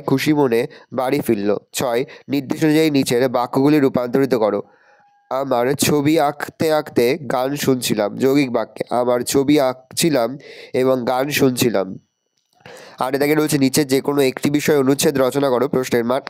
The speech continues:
আট, একটি আদর্শ বিদ্যালয়, স্বামী বিবেকানন্দ, দৈনন্দিন জীবনে বিজ্ঞান, পরিবেশ দূষণ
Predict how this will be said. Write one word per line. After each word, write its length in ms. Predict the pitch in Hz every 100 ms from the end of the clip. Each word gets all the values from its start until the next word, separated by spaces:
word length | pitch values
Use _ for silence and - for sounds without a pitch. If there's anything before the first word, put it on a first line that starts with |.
| 131
আট, 100 | 110 143
একটি 200 | 127 127 120 135 127
আদর্শ 240 | 139 - 160 139
বিদ্যালয়, 420 | 127 113 110 123 - - - - -
স্বামী 300 | 143 143 151 135
বিবেকানন্দ, 500 | 135 135 139 123 104 117 - - 123
দৈনন্দিন 420 | 135 143 147 151
জীবনে 220 | 151 151 147
বিজ্ঞান, 320 | 131 101 110 120 147 - -
পরিবেশ 300 | 147 147 156 139
দূষণ 240 | 139 156